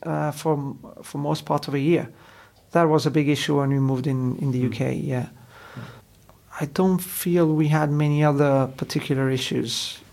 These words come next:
Speaker 2: So
Speaker 1: with the internationalization.
Speaker 2: With internationalization, also, there's probably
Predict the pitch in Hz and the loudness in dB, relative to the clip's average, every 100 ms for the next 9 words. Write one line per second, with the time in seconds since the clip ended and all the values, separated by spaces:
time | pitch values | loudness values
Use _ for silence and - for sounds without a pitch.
0 | 147 139 160 139 147 143 147 135 - 143 | -2 2 4 4 2 2 0 0 0 0
1 | 135 127 143 135 - 120 120 - 156 160 | 2 2 0 0 -4 -6 -8 0 0 4
2 | 180 165 143 143 127 117 113 110 104 110 | 4 4 2 0 2 2 2 -2 -6 -4
3 | 117 113 113 110 107 107 - - 117 107 | -2 -2 -2 -2 -4 -8 -14 -6 -2 -2
4 | 110 123 117 107 104 101 98 | 0 2 2 2 -2 -4 -8